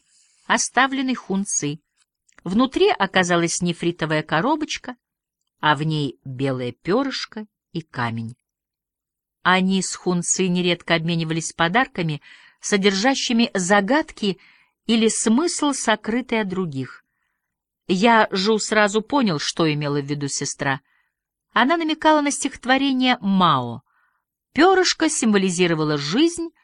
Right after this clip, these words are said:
выброшенную без пользы. Камень, жизнь и смерть — полное значение. «Сестра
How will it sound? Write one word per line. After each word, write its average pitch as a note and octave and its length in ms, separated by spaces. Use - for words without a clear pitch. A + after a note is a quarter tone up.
выброшенную C#4 1000
без G3 380
пользы. C#3+ 580
Камень, D#3 600
жизнь C3+ 720
и C3+ 80
смерть — - 760
полное F#3 440
значение. A#2+ 800
«Сестра E4+ 640